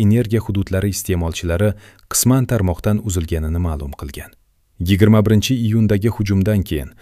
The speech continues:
anneksiya qilingan Krimning Rossiya tomonidan tayinlangan rasmiylari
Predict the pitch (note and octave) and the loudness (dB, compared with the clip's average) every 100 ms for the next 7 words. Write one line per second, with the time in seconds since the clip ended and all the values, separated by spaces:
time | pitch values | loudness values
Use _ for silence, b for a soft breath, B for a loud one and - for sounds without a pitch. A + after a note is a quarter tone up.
0 | B B - F#2 A2+ C3 - B2+ B2+ A#2+ | B B 2 6 6 4 0 0 2 2
1 | A2+ B2 A2+ A2 G#2+ A2+ A#2+ G2 F#2+ - | 4 2 0 2 4 4 4 2 2 2
2 | C3+ A#2+ A2+ G#2+ G#2 G2 A2 G2+ F#2 F#2 | 0 2 2 2 2 2 0 0 0 2
3 | F#2+ F#2 G2+ F#2 F2+ - E2+ E2 G2 | 0 2 0 0 -2 -2 -2 0 0